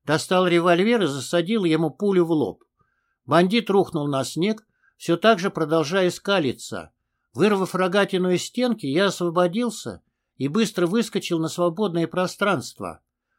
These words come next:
Очень вовремя. На крышу кибитки уже залез бандит в надежде атаковать меня сверху.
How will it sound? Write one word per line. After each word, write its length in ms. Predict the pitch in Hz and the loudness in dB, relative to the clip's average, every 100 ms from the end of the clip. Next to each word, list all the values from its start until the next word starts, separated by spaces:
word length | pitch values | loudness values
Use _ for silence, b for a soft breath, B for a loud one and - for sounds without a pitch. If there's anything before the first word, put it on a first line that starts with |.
| _ | _
Очень 340 | 190 233 233 196 | 2 2 2 2
вовремя. 640 | 147 131 120 110 104 95 _ _ - | 2 2 0 -2 -4 -10 _ _ -6
На 160 | 139 | -2
крышу 340 | 185 202 - 180 | 0 0 0 -4
кибитки 520 | 185 180 233 226 175 | -2 -2 -2 -2 0
уже 240 | 156 185 | 0 0
залез 360 | 156 170 180 151 | 0 2 2 0
бандит 520 | 139 175 165 240 233 b b b | 2 2 2 -2 -4 b b b
в 60 | |
надежде 480 | 143 151 208 202 165 | -2 0 2 2 2
атаковать 560 | 165 170 175 190 202 - | 0 -2 0 0 0 0
меня 240 | 175 180 | 0 0
сверху. 640 | - 202 190 131 - 85 | -2 -2 -2 -4 -12 -16